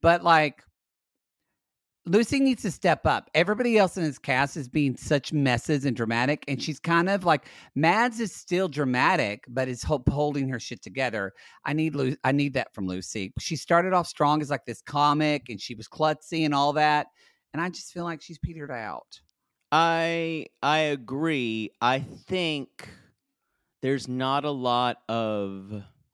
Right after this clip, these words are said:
Speaker 2: there's n-, there, because there's no one for her on the boat to hook up with.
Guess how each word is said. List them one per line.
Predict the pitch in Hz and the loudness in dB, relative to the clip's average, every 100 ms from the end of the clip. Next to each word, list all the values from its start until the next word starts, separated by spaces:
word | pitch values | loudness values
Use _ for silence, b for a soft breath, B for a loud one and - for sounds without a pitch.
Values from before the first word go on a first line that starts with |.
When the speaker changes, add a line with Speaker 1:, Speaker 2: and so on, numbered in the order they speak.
| _ _ - b b b | _ _ -20 b b b
Speaker 2:
there's | 139 139 | -6 -6
n-, | 139 139 139 | -6 -10 -10
there, | 139 143 | -6 -6
because | 127 147 - 190 196 196 | -4 -8 -4 -2 -2 -4
there's | 190 156 | -6 -6
no | 156 165 | -6 -6
one | 160 156 | -6 -8
for | 139 127 | -10 -8
her | 151 | -6
on | 135 127 | -4 -4
the | |
boat | - 117 - | -4 -4 -6
to | 104 | -12
hook | 95 101 | -12 -6
up | 101 117 - | -4 -4 -2
with. | 151 190 | -2 -2